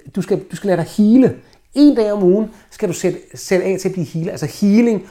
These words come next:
og hellig og helhed, det er det samme ord. Øh, så det vil sige, at, at, øh, at blive hellig, det er at blive hel.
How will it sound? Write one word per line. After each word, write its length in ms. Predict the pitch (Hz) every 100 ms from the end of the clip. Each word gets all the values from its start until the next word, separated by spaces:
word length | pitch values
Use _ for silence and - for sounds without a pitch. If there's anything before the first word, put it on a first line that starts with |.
| -
og 80 | 151
hellig 560 | - 165 165 208 190 - _ _ -
og 100 | 113 -
helhed, 520 | 190 208 175 151 120 - 175
det 60 |
er 20 |
det 100 | 175
samme 280 | 170 151 165
ord. 280 | 117 107 _ _ _ _ _ -
Øh, 460 | 143 131 123 123 120
så 140 | -
det 80 | 180
vil 60 | 180
sige, 300 | 190 175 -
at, 100 | 147 - 151
at, 280 | 135 -
øh, 260 | 143 127 120 -
at 80 | -
blive 180 | 151
hellig, 580 | 117 - 175 226 214 - _ _ -
det 160 | 208 160
er 100 | 175
at 100 | 175
blive 180 | 160 127
hel. 480 | - 190 190 123